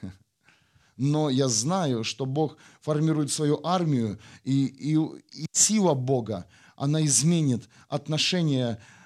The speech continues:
понимание, кто есть наш Бог. И мы притянем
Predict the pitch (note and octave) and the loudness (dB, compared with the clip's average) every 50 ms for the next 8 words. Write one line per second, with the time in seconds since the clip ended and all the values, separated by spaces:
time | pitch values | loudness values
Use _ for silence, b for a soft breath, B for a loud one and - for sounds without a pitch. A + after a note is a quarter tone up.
0 | B B B B B _ - F3 E3 E3 E3+ E3 E3+ F3 F#3 F3+ F3 E3 D3+ C#3 | B B B B B _ -4 0 2 4 4 4 4 4 4 4 4 2 2 2
1 | B2+ A#2+ G#2+ - - _ _ _ _ _ _ _ _ _ _ _ _ _ _ _ | 2 0 -2 -6 -10 _ _ _ _ _ _ _ _ _ _ _ _ _ _ _
2 | _ _ _ _ - - - F3 C#3 C3 B2+ B2 - - B2 A2+ G#2+ G#2 G2 E2+ | _ _ _ _ -20 -6 -2 0 2 2 2 2 0 -2 -4 -6 -6 -8 -10 -10
3 | - - _ _ _ _ _ _ _ _ _ _ _ _ _ _ _ _ _ _ | -12 -14 _ _ _ _ _ _ _ _ _ _ _ _ _ _ _ _ _ _
4 | _ _ _ _ _ _ _ _ _ _ _ _ _ _ _ _ _ _ _ _ | _ _ _ _ _ _ _ _ _ _ _ _ _ _ _ _ _ _ _ _
5 | _ _ _ _ _ - - D3+ D3+ D#3+ D#3 D3 D#3 C#3+ D3 - - C#3+ A#2 G#2+ | _ _ _ _ _ -16 -8 -4 -2 -2 -2 -2 -4 -8 -10 -8 -6 -4 -4 -4
6 | G2 F2+ F#2 - | -6 -8 -10 -16